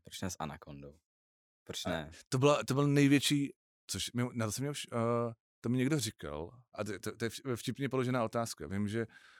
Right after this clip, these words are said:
Speaker 2: mi jedna moje studentka kdysi říkala, a na večírku Českých lvů, že si mi dovede představit, že by ten film měl třeba dvojku, trojku a čtyřku, která by, který by se právě jmenovaly prostě třeba Noc s papouškem <laughs> a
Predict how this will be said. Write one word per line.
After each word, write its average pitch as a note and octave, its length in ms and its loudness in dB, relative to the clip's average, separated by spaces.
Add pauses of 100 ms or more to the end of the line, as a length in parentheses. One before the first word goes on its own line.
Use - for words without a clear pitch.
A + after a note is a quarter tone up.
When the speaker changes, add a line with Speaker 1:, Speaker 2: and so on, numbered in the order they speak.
Speaker 2:
mi A2 380 -2
jedna A2 360 0
moje A2 200 0
studentka G#2+ 560 0
kdysi G#2 340 0
říkala, G#2+ 580 0 (560)
a F#2+ 800 0
na G2 360 -2
večírku G#2 400 -2
Českých G#2 420 -4
lvů, G2 240 -2
že F#2 120 -6
si - 140 -8
mi G#2 100 -4
dovede G2+ 260 -2
představit, G2+ 520 -4
že G2 120 -4
by G2 100 0
ten G2+ 360 -2 (640)
film G#2+ 440 2
měl G#2+ 220 2
třeba G#2 200 -2
dvojku, G#2 420 0
trojku G#2 360 0
a G#2+ 40 -2
čtyřku, G2 640 -2
která G2 240 -4
by, G2 200 0
který G#2+ 160 -2
by G2+ 60 0
se G2 100 -6
právě G2+ 240 2
jmenovaly G2 340 2
prostě G2 340 -4
třeba F#2+ 200 0
Noc G2 200 0
s - 100 -8
papouškem G2 760 -2 (260)
<laughs> - 240 -2
a - 60 2